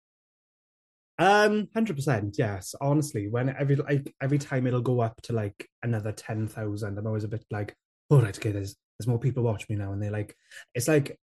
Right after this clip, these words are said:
if I get loads of followers off one video that goes viral, I'm sort of like, "Right, they've come to watch me for that." So I've got, so that I put the pressure on myself to be like, "Right, I need to make more videos like that then." But then I fell into that trap. So it was, like, during lockdown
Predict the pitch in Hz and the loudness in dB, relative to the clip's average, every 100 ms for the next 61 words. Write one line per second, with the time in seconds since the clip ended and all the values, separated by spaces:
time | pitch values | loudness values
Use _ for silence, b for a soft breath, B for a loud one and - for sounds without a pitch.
0 | _ 151 143 156 151 147 143 135 123 - | _ 0 2 2 4 6 6 6 2 -2
1 | 120 117 107 107 117 - 123 123 117 110 | -2 -2 -2 -2 -2 -4 -2 2 2 2
2 | 107 113 107 107 107 104 110 104 98 92 | 2 0 0 -2 -2 -2 -2 -2 -6 -10
3 | - 73 - _ _ - 117 113 131 110 | -16 -18 -20 _ _ -2 2 2 2 0
4 | 117 110 110 - - 113 101 92 117 113 | 0 0 0 -2 -4 -4 -4 -4 -2 -2
5 | - 117 113 113 98 - 101 - 110 98 | -2 -2 0 -2 -4 -8 -10 -10 -8 -8
6 | 101 95 - 117 107 113 110 110 - 127 | -10 -14 -12 -8 -8 -6 -8 -8 -8 -8
7 | 123 - 117 - 113 - 110 104 107 104 | -8 -8 -8 -2 -4 -2 -6 -6 -8 -10
8 | 113 104 104 98 - _ _ _ _ 117 | -8 -6 -4 -6 -8 _ _ _ _ 0
9 | 107 107 110 113 107 113 107 104 104 104 | 2 0 -2 0 -2 0 -2 -2 -4 -4
10 | 98 113 113 - - 95 71 87 - B | -4 -6 -6 -12 -14 -14 -14 -18 -20 B
11 | B - 131 139 139 151 147 143 139 120 | B 0 4 4 4 4 4 4 2 -4
12 | - 110 98 - 156 156 156 160 165 165 | -6 -10 -4 2 2 4 0 0 0 2
13 | 151 143 139 - 107 92 95 | 2 2 -2 -8 -8 -6 -10